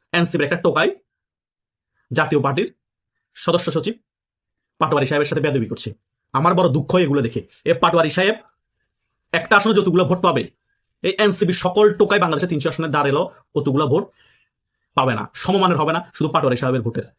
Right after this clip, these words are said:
আর তারা ফাঁকাবাজি করে, ফাফরবাজি করে পাটোয়ারি সাহেবের সাথে জাতীয় পার্টি। তারা বলে পাটোয়ারি সাহেব নাকি আওয়ামী লীগের দোসর।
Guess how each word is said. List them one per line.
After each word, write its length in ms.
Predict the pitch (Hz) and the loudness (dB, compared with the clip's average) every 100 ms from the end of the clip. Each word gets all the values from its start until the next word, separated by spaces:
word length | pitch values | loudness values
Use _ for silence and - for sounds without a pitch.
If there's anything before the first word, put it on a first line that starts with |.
| _ _ - | _ _ -8
আর 120 | 135 - - | -6 -6 -4
তারা 300 | 139 160 - _ - | -2 -2 -4 _ -6
ফাঁকাবাজি 360 | 156 170 160 | 0 0 0
করে, 180 | 160 208 - _ - | -2 -4 -6 _ -4
ফাফরবাজি 360 | 131 127 135 | -2 0 0
করে 120 | 135 135 | -2 -2
পাটোয়ারি 300 | 117 123 110 | -2 -4 -2
সাহেবের 220 | 113 107 | -2 -4
সাথে 200 | 110 110 | -4 -6
জাতীয় 220 | 117 113 | -6 -8
পার্টি। 220 | - 117 - _ | -8 -12 -12 _
তারা 180 | - 147 | -2 2
বলে 240 | 156 156 - - | 2 0 -2 -2
পাটোয়ারি 260 | 143 135 | 0 0
সাহেব 180 | 120 147 | 0 -2
নাকি 280 | 165 165 381 - - | 0 -2 -4 -4 0
আওয়ামী 240 | 143 131 | 0 2
লীগের 160 | 131 123 | 0 -2
দোসর। 220 | 117 | -4